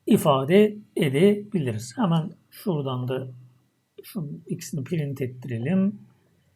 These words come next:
Geliyorum aşağıya. Kaydediyorum. Go, run, main, go şeklinde yazdığım zaman nedir?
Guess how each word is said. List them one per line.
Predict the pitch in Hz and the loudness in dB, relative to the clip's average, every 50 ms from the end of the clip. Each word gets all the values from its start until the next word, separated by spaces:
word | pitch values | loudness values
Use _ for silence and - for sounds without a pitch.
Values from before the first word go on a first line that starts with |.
| _ _ _ _ _ - | _ _ _ _ _ 0
Geliyorum | 247 208 180 165 160 143 131 135 131 131 | 0 2 2 2 2 0 0 -2 -2 -4
aşağıya. | 120 110 127 127 135 120 117 117 127 143 165 170 190 - - - _ _ _ _ _ _ | -4 -4 -4 -4 -2 -2 -2 -2 -2 0 0 0 -2 -4 -6 -14 _ _ _ _ _ _
Kaydediyorum. | _ - - 240 220 208 185 160 151 131 135 127 123 120 131 147 180 190 202 208 - - - _ _ _ _ _ _ _ _ _ _ _ _ _ _ _ _ _ _ _ _ _ _ _ _ _ _ - - - _ _ _ _ | _ 0 2 4 6 6 4 2 0 -2 -2 -2 -2 0 0 0 0 0 -2 -4 -6 -14 -20 _ _ _ _ _ _ _ _ _ _ _ _ _ _ _ _ _ _ _ _ _ _ _ _ _ _ -20 -20 -20 _ _ _ _
Go, | - 190 226 214 202 202 190 | 4 6 8 10 10 10 10
run, | 190 190 190 185 | 8 6 6 4
main, | 190 190 190 185 185 185 | 2 2 2 2 2 4
go | 190 185 175 | 4 4 4
şeklinde | 170 180 175 - 170 165 165 | 2 -2 -2 -2 0 0 2
yazdığım | 170 165 160 160 156 180 175 156 | 2 2 0 0 -2 -4 -2 -2
zaman | 143 135 139 147 156 175 | -2 -2 -4 -4 -4 -2
nedir? | 175 127 113 156 180 - | -4 -4 -4 -6 -8 -8